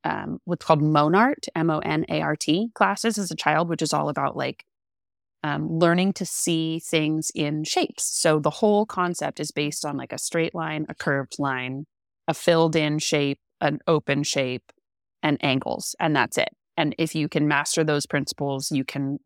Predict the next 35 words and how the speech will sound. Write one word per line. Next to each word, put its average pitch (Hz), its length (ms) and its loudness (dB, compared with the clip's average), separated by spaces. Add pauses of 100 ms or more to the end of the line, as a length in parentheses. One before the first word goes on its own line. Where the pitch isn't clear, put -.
draw 135 420 2
or 151 120 2
make 131 320 -2 (120)
pretty 131 160 -2
much 170 200 0
anything. - 460 0 (360)
And 160 120 2
I 156 40 4
really 156 280 2
kind 170 200 -2
of 156 80 -6
fell 156 220 0
in 143 100 -2
love 139 200 0
with 160 160 -2
that - 200 0
concept 220 600 0
that, 160 140 -4
like, 143 420 0 (440)
the 156 180 4
whole 170 400 4
world 151 400 0
is 143 140 -10
available 139 540 -4
for 147 120 -2
making 147 520 -4
stuff. - 540 -8 (460)
And 165 200 0
so 139 640 0 (120)
that 156 500 4
is 151 520 -2 (800)
far 196 280 6
and 175 100 6
away, 151 440 4
like, 151 260 4